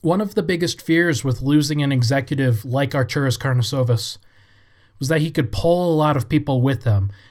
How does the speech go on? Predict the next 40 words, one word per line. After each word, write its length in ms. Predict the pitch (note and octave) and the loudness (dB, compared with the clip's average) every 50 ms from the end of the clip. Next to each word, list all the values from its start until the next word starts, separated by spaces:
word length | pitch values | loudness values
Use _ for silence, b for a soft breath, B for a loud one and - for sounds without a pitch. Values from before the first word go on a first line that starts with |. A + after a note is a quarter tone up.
| B B - | B B -8
take 200 | - E3+ E3 E3 | -4 -4 -2 -2
a 60 | F3+ | -2
lot 260 | E3 D#3 D#3 D#3 D3+ C#3+ | -2 0 0 2 2 2
of 140 | C#3 C3+ | 0 0
the 80 | C#3 C3+ | -2 -4
people 320 | C3 - C#3+ C3 B2+ C#3+ C3 | -2 -2 -4 -2 -2 -2 0
that 120 | C3+ B2+ | 0 -2
he's 220 | A#2+ D3 B2+ G#2+ - | -2 -2 -4 -4 -4
familiar 540 | - C3 B2 B2 B2+ C3+ C#3 C3+ C3 B2 | -2 0 0 2 2 0 0 0 0 2
with, 300 | A#2 A2 G#2+ G#2+ G#2 G2+ - - b b b b b b b b b b b b _ _ _ _ _ _ _ - | 2 2 0 0 -2 -4 -8 -18 b b b b b b b b b b b b _ _ _ _ _ _ _ -4
and 200 | - C3+ C3+ B2+ | -2 0 0 2
bring 340 | A#2+ C3+ C#3 D#3 D#3+ E3 D#3+ | 2 2 0 0 0 0 -2
them 140 | D#3+ D#3 D3+ | -2 0 0
into 220 | D3+ C#3 A#2+ - | 0 0 -2 -2
the 120 | C3 C3 B2 | -2 -2 -2
fold 420 | - - D3 C#3+ C3+ B2+ A2+ G#2+ | -2 -2 -2 0 2 0 0 0
because 300 | B2 A#2+ - B2+ B2 A2+ | -2 -2 -2 0 -2 0
he's 180 | B2+ B2 A2+ G#2+ | 2 0 0 0
the 80 | B2+ | 0
most 200 | B2 B2+ B2 G#2+ | 2 2 2 0
comfortable 440 | - C#3+ C3+ B2 - D#3 B2+ C3 C3 | 0 0 0 0 0 -2 0 2 2
with 160 | C3 A#2+ - | 2 2 2
them 160 | D#3+ D#3+ D3+ C#3+ | 2 0 0 0
as 80 | B2 | -2
possible. 580 | - - G#3 B3 - - A2 G2+ - - G#2+ b b b b b b b b b b b b | -2 -2 -2 -2 -2 -4 -6 -6 -8 -10 -16 b b b b b b b b b b b b
Uh, 220 | E3 C3+ B2 B2 | -2 0 0 2
doesn't 380 | A#2 A2 - E3+ F3 E3 G3 F#3+ | 0 0 0 -2 -2 -2 -2 -2
look 140 | F#3+ F3+ - | -4 -2 -2
like 140 | F3+ E3+ E3 | -4 -4 -2
that's 220 | - E3+ E3 - | -4 -4 -4 -2
going 180 | - F3 E3+ D#3+ | -4 -4 -4 -4
to 60 | D3+ | -4
happen, 400 | - D#3 D#3+ D#3+ - - F3 F3 | -4 -2 -4 -4 -4 -4 -6 -6
at 80 | D#3+ | -2
least 240 | D3+ C#3 B2+ - - | -2 -2 -2 -2 -4
not 160 | C#3+ C#3+ C3 | -4 -4 -4
to 80 | - D#3 | -6 -6
the 140 | C3+ C#3+ C3+ | -4 -2 -2
extent 640 | B2 G2+ - - - - - D3 C#3+ C3 - - - - C#3 | -2 -2 -4 -4 -6 -4 -2 -2 -2 -2 -6 -10 -14 -8 -4
that 340 | C#3 C3+ C3 C3 B2+ A#2+ | 0 2 2 2 2 0